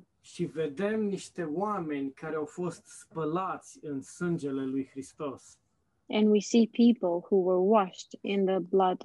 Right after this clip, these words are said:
Speaker 2: of Jesus.
Speaker 1: Și îi mulțumim lui Dumnezeu pentru asta.
Speaker 2: And we thank God for this.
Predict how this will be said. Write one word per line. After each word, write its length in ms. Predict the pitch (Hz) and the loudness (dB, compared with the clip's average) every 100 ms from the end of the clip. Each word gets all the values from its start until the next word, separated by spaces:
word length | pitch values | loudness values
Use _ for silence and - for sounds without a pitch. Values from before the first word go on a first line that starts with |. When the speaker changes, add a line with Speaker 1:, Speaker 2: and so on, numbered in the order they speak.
| - | -6
Speaker 2:
of 200 | 185 175 _ _ _ _ _ - 202 | -6 -6 _ _ _ _ _ -6 0
Jesus. 640 | 214 208 - - - - _ _ _ _ 147 | 4 4 2 -4 -8 -18 _ _ _ _ -20
Speaker 1:
Și 420 | - 175 160 165 - - | -6 -2 0 0 -4 -6
îi 420 | 185 165 - 170 | -4 -2 -4 -6
mulțumim 840 | 151 170 165 160 165 185 185 135 110 | 0 0 0 -2 0 0 0 -4 -6
lui 180 | 139 143 | -4 -4
Dumnezeu 640 | 135 139 135 127 175 180 | -4 -6 -6 -6 -6 -6
pentru 420 | 135 139 - - | -6 -12 -12 -14
asta. 480 | 131 123 - 120 - _ _ _ _ _ _ _ - | -14 -14 -16 -20 -20 _ _ _ _ _ _ _ 0
Speaker 2:
And 200 | 214 202 | 4 4
we 140 | 196 - | 2 2
thank 220 | 202 196 | 2 4
God 220 | 202 196 | 4 2
for 160 | - 175 | -6 -8
this. 280 | - - | -8 -12